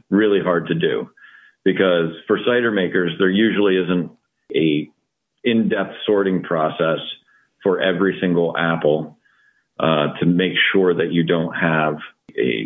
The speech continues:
diseased or a rotten apple in your mix. And there isn't a boil process to inoculate your ciders, e-, even after you've made the juice,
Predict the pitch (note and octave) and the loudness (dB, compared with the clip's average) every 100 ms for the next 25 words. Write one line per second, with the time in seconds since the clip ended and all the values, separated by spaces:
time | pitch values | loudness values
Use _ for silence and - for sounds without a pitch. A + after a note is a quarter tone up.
0 | - - E2 E2 F2 E2+ D#2+ D2 D2+ E2+ | -6 0 0 4 4 4 2 2 2 2
1 | C#2+ E2 - D#2+ D#2 E2 D#2+ D2+ D#2+ D2+ | 2 2 2 0 2 2 2 2 0 2
2 | D2+ D#2 D#2+ - - _ _ _ _ - | 2 0 -2 -10 -16 _ _ _ _ 0
3 | F2 F2 - A2 G2 G#2+ F#2+ - - E2 | 2 2 2 0 2 0 -2 -4 -2 2
4 | E2 E2 D#2+ F2+ G2 G2 - D2+ C#2+ - | 2 2 0 0 2 0 -2 -4 -4 -4
5 | C#2 C#2 - - - F#2 E2+ F2+ F2 E2+ | -4 -6 -12 -16 -2 0 2 2 0 2
6 | F2+ F#2+ F#2 D#2+ C#2+ C#2+ - _ _ _ | 0 0 2 2 2 -2 -6 _ _ _
7 | _ E2+ E2 - D#2+ D#2+ D#2 E2 E2 F2+ | _ -2 0 0 0 0 0 -2 -2 0
8 | E2 D#2+ F#2 G2 F#2+ E2+ D2 D#2 D2 C#2+ | 0 0 -2 0 0 0 0 -2 -2 -2
9 | C2+ C#2+ C#2 | -2 0 0